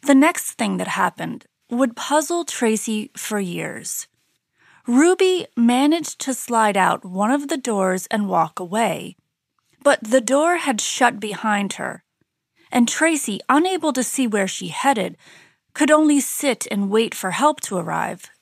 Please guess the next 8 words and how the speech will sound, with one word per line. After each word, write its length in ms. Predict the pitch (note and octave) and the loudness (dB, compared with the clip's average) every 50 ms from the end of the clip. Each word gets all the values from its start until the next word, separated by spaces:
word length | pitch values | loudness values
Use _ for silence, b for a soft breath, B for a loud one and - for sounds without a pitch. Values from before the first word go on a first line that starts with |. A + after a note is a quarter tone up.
| _ _ - | _ _ -6
as 280 | A3 G#3+ - - - | -4 -4 -4 -4 -4
she 140 | - D4+ D#4 | -4 -4 -2
was 180 | E4 E4+ D4+ - | -2 -2 -4 -4
still 540 | - - - - C#4+ D4+ D4+ C#4+ C#4 C4+ _ _ _ - | -6 -8 -6 -4 -2 -2 -2 -2 -4 -8 _ _ _ -14
trapped 680 | - - - - B3 A#3+ G3+ E3+ D#3+ - _ - - - _ _ _ _ _ _ _ - | -12 -10 -6 0 2 4 4 4 2 -2 _ -20 -20 -20 _ _ _ _ _ _ _ -2
upside 500 | G#3+ G#3+ - - - A#3 G#3 G3 F#3 E3 | -2 -2 -2 -2 -2 0 0 0 -2 -4
down. 400 | F#3 F3 E3 E3+ G3+ F3+ E3+ - _ _ _ _ _ _ _ _ _ _ _ _ _ _ _ _ _ _ _ _ _ _ _ _ _ _ b b b b b | -6 -6 -6 -8 -12 -14 -18 -20 _ _ _ _ _ _ _ _ _ _ _ _ _ _ _ _ _ _ _ _ _ _ _ _ _ _ b b b b b
Police 460 | - B3 C#4 C4 C4+ C#4+ D#4 C#4+ - | -2 0 2 2 2 2 0 -2 -6